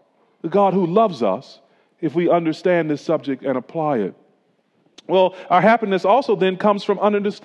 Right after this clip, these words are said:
understanding the gospel more deeply. As we said before, if Christ has come for our justification,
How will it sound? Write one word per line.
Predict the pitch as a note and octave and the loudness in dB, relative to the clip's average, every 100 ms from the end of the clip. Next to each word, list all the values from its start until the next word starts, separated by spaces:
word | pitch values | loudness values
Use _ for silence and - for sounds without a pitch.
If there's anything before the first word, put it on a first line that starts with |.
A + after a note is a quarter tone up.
| - | -4
understanding | G3+ G#3 F3 E3 | -2 -2 -2 0
the | G3+ | 0
gospel | C4 B3 A#3 - G3 | -2 -2 -4 -4 -2
more | D#3 | -2
deeply. | C3+ A#2+ A2+ D2+ - _ _ _ _ _ _ | -2 -4 -4 -10 -12 _ _ _ _ _ _
As | - F#3 | -6 -4
we | F#3+ | 0
said | G#3 | 2
before, | F#3 A#3+ A3 D3+ | 2 4 4 4
if | E3 | 0
Christ | - G#3+ A#3+ A#3 | 0 2 2 0
has | E3+ | -6
come | - A#3+ G3 F3 - - | 0 2 2 -2 -12 -20
for | - G#3 G#3 | 0 4 4
our | G3 | 2
justification, | E3 G3+ F#3+ D#3 D#3 - D4+ C#4+ - C3 D3 | 2 0 0 -6 -10 -2 0 2 0 -6 -6